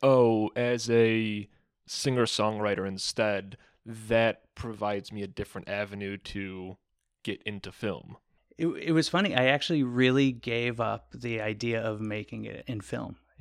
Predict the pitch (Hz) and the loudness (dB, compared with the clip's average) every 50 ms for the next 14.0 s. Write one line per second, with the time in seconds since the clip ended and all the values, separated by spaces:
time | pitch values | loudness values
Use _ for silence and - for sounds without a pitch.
0 | 113 117 - - - 123 123 123 131 127 120 110 117 113 117 113 - - 120 117 | -14 -10 -8 -4 -2 -2 -2 -2 -2 -6 -4 -4 -6 -6 -6 -6 -8 -8 -8 -6
1 | 117 113 113 107 107 104 107 - 113 113 110 110 113 104 - - - 117 113 113 | -6 -8 -8 -8 -8 -10 -8 -8 -6 -6 -6 -6 -8 -8 -10 -12 -10 -8 -6 -4
2 | 135 135 123 117 110 104 - 113 110 107 104 104 104 98 - - 110 107 107 107 | -4 -4 -4 -6 -8 -10 -8 -8 -6 -6 -6 -6 -6 -8 -10 -12 -10 -10 -8 -8
3 | 107 101 - - - 117 113 110 - - - - - - - - - 120 123 117 | -8 -10 -10 -8 -6 -6 -6 -6 -8 -10 -12 -14 -16 -12 -12 -12 -10 -10 -10 -10
4 | 110 110 110 107 - - - - - - 131 - - 165 147 127 123 127 123 120 | -10 -10 -12 -12 -14 -14 -12 -10 -8 -8 -8 -8 -6 -6 -4 -4 -4 -4 -4 -4
5 | 123 120 117 107 107 98 90 92 95 - - 101 101 98 101 101 92 - - - | -4 -4 -6 -6 -8 -10 -10 -12 -14 -12 -12 -10 -10 -8 -8 -10 -10 -12 -12 -12
6 | - - - - - - - - _ _ _ _ _ - - - - - - - | -12 -10 -10 -12 -12 -12 -14 -18 _ _ _ _ _ -20 -20 -20 -20 -20 -20 -20
7 | - - _ - - 113 113 110 110 110 110 107 104 - - _ _ _ _ _ | -20 -20 _ -6 -4 -2 0 0 0 0 -2 -2 -4 -8 -10 _ _ _ _ _
8 | _ _ _ _ _ _ - - - 127 120 117 101 110 117 110 113 110 113 - | _ _ _ _ _ _ -12 -8 -6 -4 -4 -4 -4 -4 -4 -4 -6 -6 -6 -8
9 | 120 113 110 110 110 110 107 - - - 113 117 117 117 117 117 113 110 107 104 | -8 -6 -6 -8 -10 -10 -12 -12 -8 -2 0 2 2 2 2 0 -2 -4 -6 -8
10 | 101 95 - _ - 113 110 107 101 - - - - - - - 113 110 120 120 | -10 -12 -14 _ -6 -4 -4 -2 -4 -4 -6 -8 -6 -6 -4 -4 -2 -2 -4 -4
11 | - - - 107 104 101 104 101 - 110 - - - 151 147 139 139 135 135 135 | -4 -4 -2 -2 -2 -4 -6 -8 -8 -10 -10 -2 2 4 6 8 8 8 8 6
12 | 131 131 127 - - - - 117 107 104 107 110 113 - - - 120 113 113 117 | 4 4 0 -2 -8 -12 -12 -12 -12 -10 -10 -12 -12 -10 -4 -2 -2 -2 -2 -2
13 | 117 117 113 107 110 110 110 107 110 110 110 - - - - - 107 104 - - | -2 -2 -2 -2 -2 -2 -2 -2 -2 -2 -4 -6 -8 -12 -12 -12 -14 -12 -14 -16